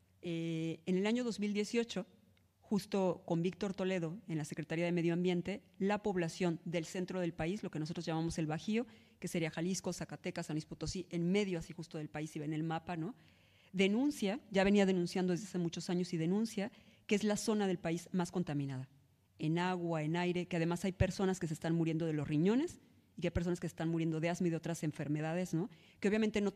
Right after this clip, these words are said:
no pueden comprobar al cien por ciento que sea por eso, pero que coincide. Entonces, Víctor Toledo hace con una parte de la población un recorrido que le llamaron el Toxitour, o sea, un tour tóxico, ¿no? Por estas regiones de emergencia ambiental, por alrededor de once lugares,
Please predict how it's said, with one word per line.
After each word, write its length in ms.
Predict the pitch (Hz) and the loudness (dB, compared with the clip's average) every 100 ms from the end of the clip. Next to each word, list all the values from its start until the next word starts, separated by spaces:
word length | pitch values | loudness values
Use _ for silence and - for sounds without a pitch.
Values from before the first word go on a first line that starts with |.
| - | -2
no 200 | 190 196 | -2 4
pueden 240 | 220 214 | 6 6
comprobar 340 | 208 165 175 170 | 0 -4 -2 -2
al 80 | 180 | -2
cien 140 | 180 | -4
por 140 | 175 | -6
ciento 220 | 170 175 165 | -4 -4 -4
que 100 | 160 | -8
sea 160 | 165 | -8
por 140 | 165 160 | -6 -8
eso, 160 | 190 - | -8 -8
pero 180 | 143 | -8
que 80 | 143 | -8
coincide. 480 | 151 156 - 160 - - - _ _ - - | -4 -4 -2 -6 -8 -14 -20 _ _ -20 -2
Entonces, 440 | 180 202 214 180 | 0 0 0 0
Víctor 340 | 185 - 233 | -2 0 -2
Toledo 460 | 233 247 254 240 302 - _ | 0 0 0 0 -4 -8 _
hace 280 | 165 180 - | -4 -2 -2
con 200 | - 160 | -4 -4
una 160 | 170 180 | -2 -2
parte 260 | 170 175 | -4 -4
de 60 | 175 | -4
la 120 | 175 | -4
población 540 | 175 175 180 - 214 - - | -4 -2 -2 0 0 -2 -4
un 120 | 190 | -2
recorrido 640 | - 180 190 220 202 196 - | 0 -2 -2 0 0 -2 0
que 80 | 170 | 0
le 60 | |
llamaron 280 | 156 156 170 | 2 2 2
el 140 | 160 | 0
Toxitour, 640 | 151 160 - 208 - 240 - - - _ _ | 0 -2 0 0 2 0 -2 -16 -20 _ _
o 60 | - | -6
sea, 140 | 165 | 0
un 100 | 170 | 0
tour 200 | 175 170 | 0 0
tóxico, 480 | - 220 202 175 185 - | -2 -4 -4 -4 -6 -4
¿no? 180 | 170 - - - _ | -4 -4 -12 -20 _
Por 100 | - | -6
estas 160 | 175 202 | -2 0
regiones 240 | 185 190 | 0 0
de 60 | 185 | 2
emergencia 400 | 160 160 170 180 | 0 0 -2 0
ambiental, 480 | 170 165 165 180 185 | 0 0 0 -2 -2
por 140 | 175 | -6
alrededor 400 | 156 156 160 175 | -4 -4 -2 0
de 80 | 175 | 2
once 220 | 175 175 | 0 2
lugares, 480 | 180 180 196 202 311 | 0 2 0 -2 -6